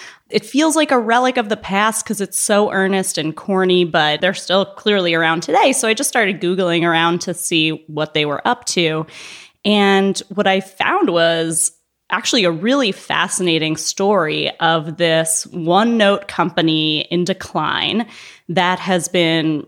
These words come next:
recently, you know, around the pandemic, desperately trying to save itself by launching a ton of new product lines. So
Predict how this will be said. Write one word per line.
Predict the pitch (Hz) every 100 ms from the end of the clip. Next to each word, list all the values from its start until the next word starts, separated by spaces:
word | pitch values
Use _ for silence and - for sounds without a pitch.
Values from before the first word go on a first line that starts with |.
| _
recently, | 165 302 339 143 - 131 117 214 - - -
you | 190
know, | 185 160
around | 165 165 208
the | 196
pandemic, | 180 160 165 233 147 156 - - - - _ _ _ 196
desperately | 165 214 - - 226 190
trying | 180 202 170
to | 170
save | 170 180 160
itself | 147 - - 147 -
by | 160 160
launching | 165 156 151 - 160 151 156
a | -
ton | - - 240
of | 214
new | 180 160
product | - 151 151 175
lines. | - - - 180 -
So | - - 190 165 160 160